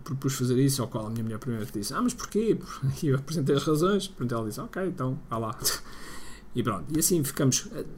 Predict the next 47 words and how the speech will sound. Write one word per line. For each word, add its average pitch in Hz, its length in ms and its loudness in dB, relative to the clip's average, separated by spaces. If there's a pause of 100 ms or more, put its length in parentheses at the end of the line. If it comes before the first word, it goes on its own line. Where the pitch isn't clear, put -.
(200)
nós 226 200 10
como 233 140 8
empreendedores, 156 600 8 (460)
eh, 151 100 -6 (920)
não 247 140 6
temos 220 220 8
de - 40 0
estar 185 180 6
a 175 60 8
pedir 139 460 10
permissão, 160 640 8 (220)
ok? 123 240 0
Eu 139 40 4
não 151 100 4
tenho 151 140 4
que 147 60 2
estar 147 100 6
a 139 40 4
pedir 139 280 4
permissão 131 800 4
à 123 140 -2
minha 127 160 6
mulher, 120 200 4
nem 135 100 4
pouco 139 160 0
mais 135 160 4
ou 160 60 6
menos. 120 340 2 (460)
Mas 170 440 10
temos 202 280 10
que - 80 0 (120)
pedir 170 260 8
o 175 140 10
apoio, 151 480 8 (160)
ok? 127 160 -2
Temos 135 180 4
que - 60 -8
pedir 139 120 4
o 139 60 10
apoio. 123 400 2 (100)
E, 160 80 -2
portanto, 139 360 2
muitas 175 320 8
vezes 156 240 8
quando, 120 800 4
quando 120 220 -4
estou, 131 440 2